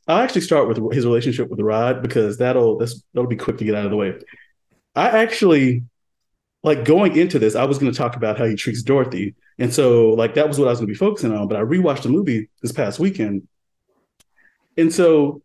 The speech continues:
the great thing about his relationship with Rod is that we actually see him, you know, he, he treats Rod like, he's been treating Rod like crap. That's the impression we get at the beginning of the film. Like,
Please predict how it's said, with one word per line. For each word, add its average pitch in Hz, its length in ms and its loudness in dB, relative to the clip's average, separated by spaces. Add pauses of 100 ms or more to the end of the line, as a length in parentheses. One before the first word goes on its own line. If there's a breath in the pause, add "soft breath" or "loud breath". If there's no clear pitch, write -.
the 147 100 -2
great 254 200 2
thing 202 140 0
about 135 160 0
his 123 100 -6
relationship 113 320 -4
with 101 100 -6
Rod 107 260 0
is 110 120 -4
that 107 240 -2
we 135 200 0
actually 135 340 -2
see 127 260 -2
him, 113 480 0 (200)
you 120 80 2
know, 104 120 0
he, 127 320 -2 (380)
he - 200 -6
treats 196 340 0
Rod 147 260 4
like, 123 200 0
he's 151 140 -6
been 147 120 0
treating 170 280 0
Rod 123 260 0
like 107 180 -4
crap. 107 360 -6 (180)
That's 131 200 0
the 117 280 -2
impression 120 380 0
we 110 60 0
get 107 140 -2
at - 60 -10
the - 60 -20
beginning 107 220 -2
of 98 60 -8
the 110 60 -8
film. 107 240 -4
Like, 104 260 -4